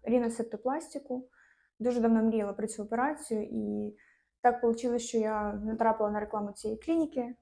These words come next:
приїхала на консультацію, і вже так швидко все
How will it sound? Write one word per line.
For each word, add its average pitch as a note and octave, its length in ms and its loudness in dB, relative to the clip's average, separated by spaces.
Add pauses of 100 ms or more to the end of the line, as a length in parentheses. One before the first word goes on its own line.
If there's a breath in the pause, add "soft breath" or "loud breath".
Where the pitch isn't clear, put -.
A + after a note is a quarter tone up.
(120)
приїхала A#3 460 0
на G3 300 -6
консультацію, A#3 800 -4 (500 soft breath)
і A#3 100 6
вже A3+ 220 4
так A3+ 140 -2
швидко A3+ 280 0
все G#3+ 300 -6